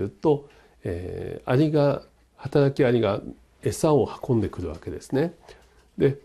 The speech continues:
穴の、巣穴の中に入らないような大きい餌を運んできたとき、その顎で、大きな顎でそれを細かく、まあ、粉砕してですね、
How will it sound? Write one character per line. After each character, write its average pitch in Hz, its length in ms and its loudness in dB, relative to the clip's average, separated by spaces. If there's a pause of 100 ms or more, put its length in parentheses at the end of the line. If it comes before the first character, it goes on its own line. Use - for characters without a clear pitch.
(140)
穴 143 300 4
の、 160 160 2
巣 156 220 2
穴 156 200 6
の 151 120 6
中 143 280 2
に 120 120 4
入 139 220 4
ら 139 100 6
な 135 160 4
い 127 60 6
よ 113 120 4
う 107 40 4
な 98 100 2
大 131 260 2
き 135 280 0
い 98 40 4
餌 92 280 -2
を 87 240 -8
運 104 140 -2
ん - 20 -2
で 82 80 -6
き - 100 -18
た - 120 -12
と - 140 -20
き、 - 160 -20 (520)
そ - 160 2
の 139 180 2 (360)
顎 139 340 4
で、 131 220 4
大 127 200 4
き 131 140 0
な 104 140 4
顎 120 240 4
で 139 220 0 (140)
そ - 180 -2
れ 127 80 4
を 104 380 4 (480)
細 131 260 4
か 113 160 -4
く、 - 400 -6 (840)
ま 147 160 -2
あ、 82 120 -6 (260)
粉 127 80 2
砕 113 340 0
し - 100 -8
て 95 120 -4
で 85 120 -8
す - 120 -16
ね、 151 220 0